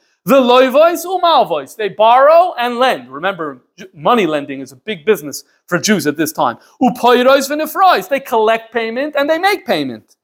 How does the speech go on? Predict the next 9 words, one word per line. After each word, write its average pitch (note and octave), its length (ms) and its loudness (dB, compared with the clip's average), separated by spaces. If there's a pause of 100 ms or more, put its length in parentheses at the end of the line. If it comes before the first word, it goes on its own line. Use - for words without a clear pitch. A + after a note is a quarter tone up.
(240)
V'nifkadois A#3+ 920 2
umafkidois, D4+ 800 0 (180)
they G#3+ 100 2
give G3+ 300 -2
collateral A3 840 2 (160)
and D4 120 0
they're F4+ 100 2
taking D#4+ 400 -2
collateral. D3 580 0